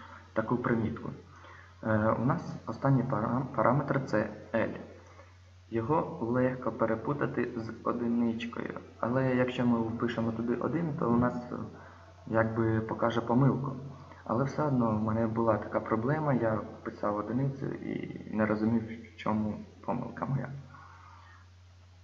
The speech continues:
Але це не, не в цій програмі, а в інших. Там, де було, е,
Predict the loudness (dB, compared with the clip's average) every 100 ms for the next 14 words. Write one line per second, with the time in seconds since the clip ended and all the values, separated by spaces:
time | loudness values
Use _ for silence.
0 | -20 -20 -20 -20 -20 -20 -20 -20 -20 -20
1 | -20 -20 -20 -20 -20 -2 2 4 2 0
2 | 0 2 2 0 -2 -2 -2 0 0 0
3 | 0 0 0 -2 -2 -2 -4 -12 -16 -20
4 | -20 -20 -20 -20 -20 -6 -2 0 0 0
5 | 0 0 0 -4 -10 -14